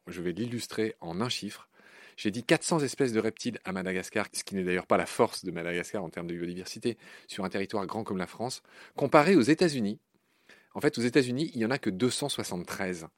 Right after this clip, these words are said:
Pour neuf millions de kilomètres carrés, c'est-à-dire un territoire qui est plus de dix fois plus grand. Voilà un chiffre qui donne une idée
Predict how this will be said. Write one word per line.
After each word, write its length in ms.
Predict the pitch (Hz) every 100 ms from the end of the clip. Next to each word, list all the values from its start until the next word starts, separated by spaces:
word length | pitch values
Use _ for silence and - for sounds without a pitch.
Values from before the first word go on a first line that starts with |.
| _ _ _ - _ _ - _ _
Pour 180 | - 120
neuf 420 | 127 147 185 -
millions 380 | 143 139 131 147
de 80 | 139
kilomètres 500 | 101 104 104 117 -
carrés, 240 | - 90
c'est-à-dire 400 | 120 101 95 120
un 80 | 98
territoire 460 | 92 98 95 127 117
qui 80 | 101
est 60 |
plus 220 | - -
de 100 | 135
dix 240 | 98 101 139
fois 240 | - 135
plus 120 | -
grand. 220 | 98 82 - _ _ _ _
Voilà 220 | 82 110 135
un 80 |
chiffre 520 | 113 - 143 - - 92 _ - - - _ _ -
qui 100 | 113
donne 280 | 104 160 131
une 180 | 117
idée 400 | 151 135 113 117